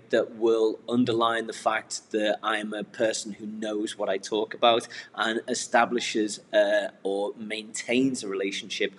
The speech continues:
of trust between you and me. And I'm doing this from home, and I'm doing this for free. Now, in doing the kind of thing I'm doing now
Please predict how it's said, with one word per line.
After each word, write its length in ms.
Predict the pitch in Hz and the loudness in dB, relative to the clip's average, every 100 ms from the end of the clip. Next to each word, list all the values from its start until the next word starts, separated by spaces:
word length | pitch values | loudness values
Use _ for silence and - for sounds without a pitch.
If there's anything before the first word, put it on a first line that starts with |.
| - - | -16 0
of 240 | 104 - | 0 2
trust 420 | - 113 104 - | -2 0 0 -2
between 400 | 113 - 104 101 | -8 -6 -4 -4
you 440 | 101 104 98 98 - | -4 -2 -2 -4 -8
and 260 | 95 101 107 | -8 -6 0
me. 220 | 120 107 - - | 0 0 -8 -8
And 140 | 110 | -4
I'm 80 | 117 | -2
doing 400 | 104 160 160 131 | 6 6 6 4
this 320 | 113 120 - - - | 2 -2 -8 -18 -20
from 460 | - - 117 120 | -12 4 6 6
home, 360 | 110 104 104 98 - - | 4 0 0 -6 -8 -6
and 120 | 101 | -6
I'm 120 | 104 | -2
doing 320 | 104 110 107 | 2 2 2
this 220 | 104 - - _ | -4 -6 -10 _
for 460 | - - - 101 95 | -18 -4 2 4 4
free. 460 | - 123 117 101 - - - - - | 0 2 2 2 -6 -12 -12 -14 -2
Now, 300 | 131 135 - - - _ _ _ _ 143 | 4 6 4 -2 -20 _ _ _ _ 2
in 200 | 131 120 | 4 8
doing 280 | 160 165 | 8 10
the 140 | 127 120 | 4 0
kind 400 | - - 165 170 | -2 4 6 6
of 80 | 156 | 4
thing 240 | 165 143 | 4 6
I'm 160 | 135 120 | 6 8
doing 320 | 120 113 110 | 6 6 4
now 320 | 113 135 | 6 4